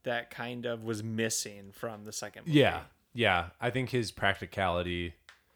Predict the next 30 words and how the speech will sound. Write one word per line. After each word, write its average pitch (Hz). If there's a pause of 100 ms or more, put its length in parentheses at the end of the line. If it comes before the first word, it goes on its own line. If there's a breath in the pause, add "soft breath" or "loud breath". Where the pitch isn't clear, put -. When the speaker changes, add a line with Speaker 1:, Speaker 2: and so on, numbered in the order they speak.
(340 soft breath)
Speaker 2:
it, 175
it 160
is 180
a 202
shame 127
because 123
you 127
almost 131
got, 107 (840)
you, 123 (220)
and 131
I 143
don't 156
know 143
if -
it 127
could 120
have 107
been 98
done, 85 (500)
but 131
you 127
had 117
two 131 (260)
just -
heavy 110
hitters, 92 (560)
characters, 87 (460)
including 98 (640 soft breath)
Ellie. 87